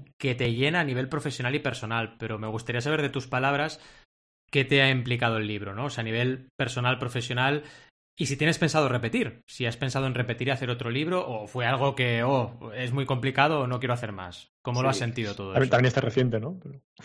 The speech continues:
Speaker 2: No, la,
Speaker 1: Claro.
Speaker 2: la verdad es que es una, es una satisfacción brutal. Eh,
Speaker 1: Mm.
Speaker 2: a-, yo además me he divertido bastante escribiéndolo, ¿eh? A, a
Speaker 1: Mm.
Speaker 2: veces no pasa eso, ¿eh? No,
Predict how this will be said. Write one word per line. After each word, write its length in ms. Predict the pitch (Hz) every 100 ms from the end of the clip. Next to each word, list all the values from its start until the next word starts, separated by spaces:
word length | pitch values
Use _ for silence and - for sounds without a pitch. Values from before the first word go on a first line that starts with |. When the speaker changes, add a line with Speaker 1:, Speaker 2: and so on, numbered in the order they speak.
| - -
Speaker 2:
No, 140 | 143 156
la, 80 | 143
Speaker 1:
Claro. 120 | 139
Speaker 2:
la 60 | -
verdad 160 | 127
es 60 | 131
que 80 | 165
es 60 |
una, 540 | 160 165 156 147 139 131
es 180 | 139 135
una 120 | 170
satisfacción 840 | - 147 156 - - - 147 160 160
brutal. 600 | 160 127 117 113 101 -
Eh, 520 | - 117 117 117 117 120
Speaker 1:
Mm. 40 | 123
Speaker 2:
a-, 100 | -
yo 220 | 131 147
además 520 | 170 170 175 185 - - - _ _
me 440 | 143 127 127 131 143
he 20 |
divertido 640 | 165 160 139 - 143 151
bastante 760 | 143 - 135 139 - 160 170 -
escribiéndolo, 760 | - - 113 120 123 104 95 92
¿eh? 100 | 120
A, 80 | 139 123
a 40 |
Speaker 1:
Mm. 20 |
Speaker 2:
veces 420 | 120 117 156 156 - -
no 160 | 123
pasa 340 | 123 127 117 107
eso, 240 | - 98
¿eh? 140 | 120
No, 100 | 175